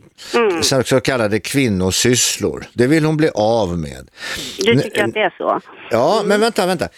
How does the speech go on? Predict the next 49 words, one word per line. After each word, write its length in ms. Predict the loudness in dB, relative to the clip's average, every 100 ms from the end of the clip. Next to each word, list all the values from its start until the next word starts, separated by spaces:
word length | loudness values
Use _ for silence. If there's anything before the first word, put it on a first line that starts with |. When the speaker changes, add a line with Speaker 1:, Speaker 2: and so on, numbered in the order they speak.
| _
Speaker 2:
När 120 | 0
det 60 | 2
gäller 260 | 4 2 0 0
i, 40 | 0 2 2
i, 240 | 2 2
i 40 |
vårdnadstvister, 1600 | 4 4 4 4 2 0 0 -2 0 2 2 2 -2 -4 -4 -6 -14 -18 _ -2
Speaker 1:
Mm. 540 | 4 6 6 6 4 4
Speaker 2:
då 120 | 2
vill 220 | 2 2
hon 120 | 2
inte 440 | 2 -2 -4 0 2
bli 180 | 2 2
av 380 | 4 2 2 2
med, 340 | 0 0 0
med 140 | -2
till 140 | 0 -2
exempel 340 | 0 2 2
vård 280 | 2 2 2
om 120 | 0
barn. 360 | 0 -4 -8 -14 -16 _ _ _ _ 2
Speaker 1:
Mm. 560 | 4 6 4 4 2
Speaker 2:
Då 100 | 2
vill 200 | 2 4
hon 120 | 4
ha 220 | 4 2 2
barn 320 | 2 2 2
och 80 | 0
det 120 | 0
får 260 | 2 4
hon 120 | 2 2
till 100 | 0
nittio 300 | 0 0 -2
procent 460 | -2 0 -2 -2
utav 180 | -2 -2
fallen. 360 | -2 0 4 4
Då 60 |
Speaker 1:
Mm. 120 | 2
Speaker 2:
får 200 | 2 2
hon, 140 | 2 2
Speaker 1:
Mm. 140 | 2
Speaker 2:
då 60 | 2
vill 200 | 2 2
hon 120 | 2
inte 440 | 0 -4 -6 0 2
bli 120 | 2
av 180 | 0 -2
med 120 | -6
barn. 200 | -8 -12